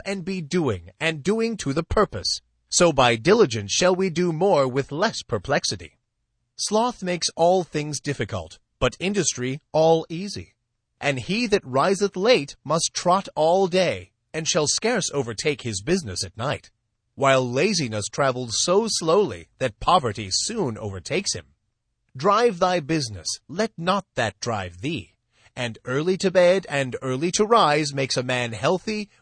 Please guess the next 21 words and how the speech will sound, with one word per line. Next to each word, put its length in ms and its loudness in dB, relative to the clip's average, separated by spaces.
wealthy, 600 -2
and 280 -4
wise, 600 0
as 220 -2
Poor 260 0
Richard 360 -8
says. 440 -4
Methinks 480 -4
I 140 4
hear 240 2
some 200 0
of 120 0
you 140 -2
say, 500 2
"Must 280 0
a 60 2
man 260 0
afford 380 0
himself 460 2
no 280 0
leisure?" 680 2